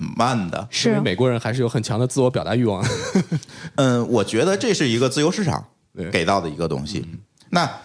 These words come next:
Speaker 1: 它的这个内容的接收习惯一直延续到，到今天。那我们看播客其实是做了一个什么事情？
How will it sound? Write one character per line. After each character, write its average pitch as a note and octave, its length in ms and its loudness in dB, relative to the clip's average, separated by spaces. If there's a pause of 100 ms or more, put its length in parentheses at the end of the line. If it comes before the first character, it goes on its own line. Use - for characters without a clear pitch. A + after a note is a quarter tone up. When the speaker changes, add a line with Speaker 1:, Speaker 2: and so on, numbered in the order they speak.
(200)
Speaker 1:
它 C4 200 0
的 E3+ 140 2
这 C3 140 -4
个 F#2+ 260 0
内 D3 140 0
容 G2+ 120 2
的 G2 80 0
接 G#2 140 2
收 A2+ 100 2
习 G#2 140 -4
惯 G#2 240 2
一 C3 140 0
直 G#2 160 -2
延 D#2 160 0
续 G2 160 0
到， F2+ 100 2
到 - 100 -4
今 F#2+ 200 -6
天。 - 280 -8 (500)
那 C3+ 120 2
我 A2+ 100 4
们 G2 120 0
看 A#2 220 2
播 C#3 200 2
客 D3 320 0
其 A2 160 -2
实 G2+ 140 0
是 G2+ 120 0
做 G2+ 220 0
了 F2 60 -2
一 E2+ 100 -6
个 F2+ 140 2
什 - 120 -6
么 D2 80 -6
事 G2 140 -4
情？ E2 100 -4